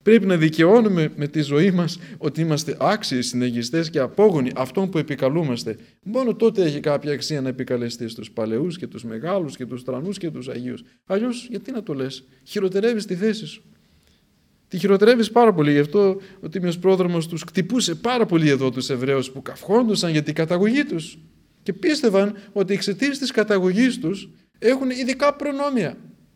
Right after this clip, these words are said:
Κανείς δεν έχει τέτοια προνόμια εκ καταγωγής, επειδή είσαι δηλαδή από ένδοξη γενιά η καταγωγή, ότι σώνει και καλά,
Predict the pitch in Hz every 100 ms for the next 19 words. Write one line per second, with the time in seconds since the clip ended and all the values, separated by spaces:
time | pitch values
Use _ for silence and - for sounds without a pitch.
0 | _ - 165 170 240 285 151 147 147 147
1 | 147 160 147 135 139 123 143 135 127 127
2 | - 220 - 170 - - - - 160 170
3 | 160 160 165 185 175 151 143 143 156 165
4 | 156 139 139 135 156 151 147 147 147 131
5 | 135 131 135 143 139 127 127 123 131 170
6 | 160 156 165 170 151 117 120 170 220